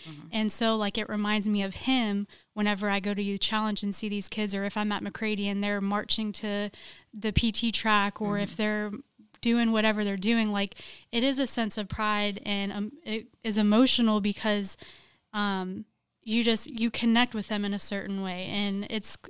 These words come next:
Speaker 2: it's awesome to see how they progress. And like I said, I've only been at the graduations. I haven't seen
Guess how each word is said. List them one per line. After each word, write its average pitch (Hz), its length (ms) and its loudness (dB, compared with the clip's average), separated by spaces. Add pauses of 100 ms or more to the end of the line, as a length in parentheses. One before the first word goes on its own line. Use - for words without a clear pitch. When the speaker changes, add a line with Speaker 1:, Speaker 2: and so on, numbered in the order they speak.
Speaker 2:
it's 226 240 -2
awesome 233 420 4
to 226 120 -2
see 220 460 0
how 202 500 -2 (360)
they 214 100 0
progress. 202 840 -2
And 214 160 0
like 208 160 0
I 208 80 -4
said, 196 340 -2
I've 202 340 0
only 214 300 2
been 208 160 0
at - 100 -2
the 208 80 -4
graduations. 202 640 0
I 202 100 0
haven't 202 380 -2
seen 208 520 0